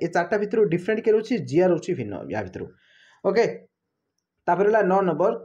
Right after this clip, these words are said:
ଅ, କେଉଁଟି ଆସାମର ଗଣପର୍ବ? ଏଇଟା ବହୁତ ଇମ୍ପୋର୍ଟାଣ୍ଟ ପିଲାମାନେ, ସବୁଦିନ ପାଇଁ ଏଇଟା ମନେ ରଖିବାକୁ ପଡ଼ିବ, ଚାକିରି ପାଇଲା ପର୍ଯ୍ୟନ୍ତ ଏଇଟା ଦରକାର ପିଲାମାନେ। ଏଇଟା ବହୁତ କମ୍ପିଟେଟିଭ୍ ଏକ୍ଜାମ୍ରେ ମଧ୍ୟ ଆସୁଛି।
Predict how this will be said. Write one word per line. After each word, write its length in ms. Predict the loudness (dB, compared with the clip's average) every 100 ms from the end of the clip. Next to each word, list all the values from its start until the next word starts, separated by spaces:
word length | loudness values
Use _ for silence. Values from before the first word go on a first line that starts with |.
| -2
ଅ, 380 | 0 2 0 -2 -8 -2
କେଉଁଟି 480 | 2 2 2 -2 -2
ଆସାମର 560 | -2 -6 0 2 4 2
ଗଣପର୍ବ? 600 | 2 0 0 0 -2 0
ଏଇଟା 220 | 0 2 0
ବହୁତ 360 | 0 -2 -4
ଇମ୍ପୋର୍ଟାଣ୍ଟ 360 | -4 -2 0 -2
ପିଲାମାନେ, 280 | -2 -2 -4
ସବୁଦିନ 500 | -4 0 2 2 2
ପାଇଁ 120 | 0
ଏଇଟା 140 | 0
ମନେ 200 | 0 0
ରଖିବାକୁ 220 | 0 0
ପଡ଼ିବ, 300 | 0 0 0 -2 -16 _ -6
ଚାକିରି 260 | -4 -4
ପାଇଲା 240 | 0 2 4
ପର୍ଯ୍ୟନ୍ତ 220 | 2 2
ଏଇଟା 120 | 2
ଦରକାର 260 | 2 0 -2
ପିଲାମାନେ। 280 | -2 -4 -2
ଏଇଟା 160 | 0
ବହୁତ 500 | 0 0 0 0 -2
କମ୍ପିଟେଟିଭ୍ 540 | -2 -4 0 0 2 0
ଏକ୍ଜାମ୍ରେ 300 | 0 0 -2
ମଧ୍ୟ 200 | -2 -2
ଆସୁଛି। 280 | -4 -2